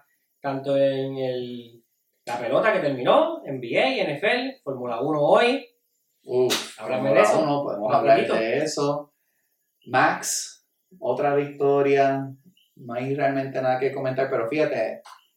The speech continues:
Speaker 2: dentro de, me encantó, para mí el driver of the day fue Lando, porque él siempre estuvo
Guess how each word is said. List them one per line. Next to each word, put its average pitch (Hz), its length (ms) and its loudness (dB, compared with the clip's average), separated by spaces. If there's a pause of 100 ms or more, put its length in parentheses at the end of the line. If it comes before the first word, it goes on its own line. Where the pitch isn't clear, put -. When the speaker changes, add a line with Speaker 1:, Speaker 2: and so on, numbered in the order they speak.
(140)
Speaker 2:
dentro 127 500 -2
de, 117 80 0
me 160 120 -2
encantó, 113 600 -2
para - 180 0
mí 120 100 -6
el 131 120 -2
driver 117 520 0
of 120 40 -8
the 120 140 -2
day 113 380 -4
fue 113 500 -4
Lando, 120 840 -2
porque 104 880 -4
él 123 180 -6
siempre 139 580 -4
estuvo 143 760 -2